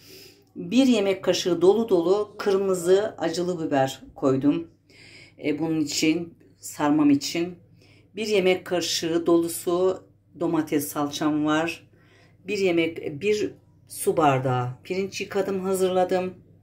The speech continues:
Sumağım var. Bir yemek kaşığı. Ee, bir tatlı kaşığı pul biberim, karabiberim ve tuzum var. Birer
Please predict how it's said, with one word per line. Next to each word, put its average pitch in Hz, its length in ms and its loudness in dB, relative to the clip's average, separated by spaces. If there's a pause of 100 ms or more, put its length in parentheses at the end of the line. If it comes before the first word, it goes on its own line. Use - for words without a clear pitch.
(720)
Sumağım 185 720 0
var. 151 600 -2 (340)
Bir 175 60 -6
yemek 156 360 0
kaşığı. 139 680 0 (760)
Ee, 165 380 2
bir 220 180 0
tatlı 202 340 -2
kaşığı 196 380 2
pul 196 240 0
biberim, 190 440 2
karabiberim 185 840 2 (120)
ve 185 160 4
tuzum 180 460 -2
var. 160 280 -2
Birer 156 400 -2